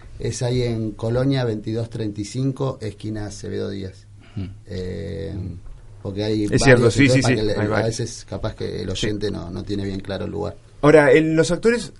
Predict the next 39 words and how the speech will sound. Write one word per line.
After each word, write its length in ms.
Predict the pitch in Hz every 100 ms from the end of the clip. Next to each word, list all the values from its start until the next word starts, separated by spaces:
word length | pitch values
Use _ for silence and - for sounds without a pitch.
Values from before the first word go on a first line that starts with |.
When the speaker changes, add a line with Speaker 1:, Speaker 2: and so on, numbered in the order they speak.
| - - - - -
Speaker 3:
participan 500 | 135 123 123 175 147
en 80 | 151
este 200 | 135 110
segundo 260 | 127 131 127
ciclo 300 | 139 131 131
los 160 | 104
mismos 320 | 127 135 147 127
que, 560 | 107 101 98 95 - - -
que 80 | 107
en 80 |
el 80 | 107
primer 240 | 101 117 110
ciclo. 400 | 147 139 180 156
¿Cómo, 260 | 156 123
cómo 420 | 143 151 135 120
es 200 | 113 -
la 80 | 113
distribución 480 | 107 110 101 - 110
de 60 | 98
los 100 | 101
actores? 360 | - 92 90
Speaker 1:
Sí, 220 | - 165 -
a, 140 | 131 -
a, 160 | 175 -
en 400 | 143 143 139 143
este 260 | 180 190 170
segundo 320 | 143 147 139
ciclo 400 | - 160 - 170
hay 320 | 147 135 - -
quince 320 | - 160 160 139
actores 400 | 123 131 123 117
nuevos. 480 | 127 151 165 - - - - -
Ya 180 | - 120
teníamos, 600 | 120 117 117 107 101 -
eh, 240 | 95 90 87
estábamos 420 | - 101 101 101
trabajando 500 | 90 87 104 104 90
con 120 | 92
unos 420 | 87 82 - -